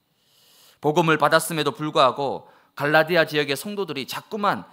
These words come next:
옛 체질, 옛 습관, 그리고 율법과 잘못된 기준에 잡히게 되니까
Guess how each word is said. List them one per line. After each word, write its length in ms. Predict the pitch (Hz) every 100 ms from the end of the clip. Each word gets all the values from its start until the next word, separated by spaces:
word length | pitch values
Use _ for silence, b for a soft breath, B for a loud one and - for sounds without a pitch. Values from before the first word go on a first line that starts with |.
| _
옛 180 | 120 147
체질, 560 | - 160 160 110 - _
옛 100 | 113
습관, 580 | 143 - - 160 123 - _ _ _ _ _ _ _ _ _
그리고 640 | - 180 165 180 202 - _ -
율법과 520 | 170 196 190 - 147
잘못된 520 | - 143 165 185 156
기준에 540 | 208 202 196 117 90 b b
잡히게 420 | - - - 220 -
되니까 640 | 117 95 - 127 87 -